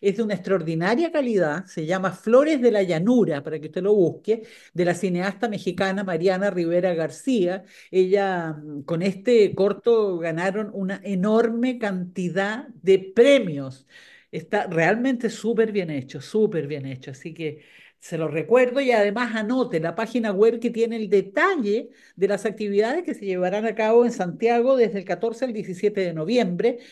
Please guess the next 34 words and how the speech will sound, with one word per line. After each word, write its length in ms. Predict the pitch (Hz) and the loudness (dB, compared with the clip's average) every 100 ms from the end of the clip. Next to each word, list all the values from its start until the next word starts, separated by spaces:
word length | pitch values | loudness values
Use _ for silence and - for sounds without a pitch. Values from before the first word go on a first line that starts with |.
| - | -4
con 160 | 214 208 | 0 2
la 80 | 214 | 2
presencia 600 | 208 180 240 269 254 254 | 0 2 0 0 0 0
de 80 | 190 | 0
varias 440 | 151 240 403 320 | -2 -2 -2 -2
mujeres 460 | 185 175 208 208 180 | -4 -2 0 0 0
y 80 | |
hombres 300 | 196 190 196 | -4 -2 -4
de 160 | 180 202 | -4 -4
Abya 380 | 190 202 175 180 | -4 -4 -4 -2
Yala, 420 | 190 196 156 147 | 0 0 -2 -4
todos 320 | 202 202 190 | -2 0 0
artistas 760 | 175 160 220 220 - 214 214 - _ _ _ - | -2 -6 -10 -10 -4 -4 -4 -10 _ _ _ -6
textiles 680 | 170 - - 247 214 208 | -6 -4 -2 0 2 0
que 120 | 208 190 | 0 0
van 180 | 190 | 0
a 100 | 180 | 0
venir 300 | 175 175 202 | -2 -4 -4
con 140 | 185 165 | -6 -6
sus 220 | 190 147 | -6 -6
trabajos, 580 | 160 156 226 254 240 202 | -2 2 2 2 0 -2
van 140 | 180 | -2
a 40 | 170 | -8
hacer 180 | 185 | -6
talleres, 480 | 175 165 220 247 220 | -4 0 4 6 6
van 140 | 170 160 | 2 -4
a 40 | |
hacer 300 | 156 185 180 - - - | -4 -6 -8 -16 -12 -4
exposiciones, 1120 | 170 - 165 - 156 - 277 269 226 180 170 | -4 -2 -4 -4 -10 0 4 4 2 -2 -2
van 180 | 190 | -2
a 80 | 180 | -2
vender 560 | 165 165 180 269 311 233 | -2 -4 -4 0 0 0
algunos 420 | 196 190 196 - | 0 -2 -4 -6
trabajos. 600 | 185 190 214 214 233 | -4 0 0 0 -2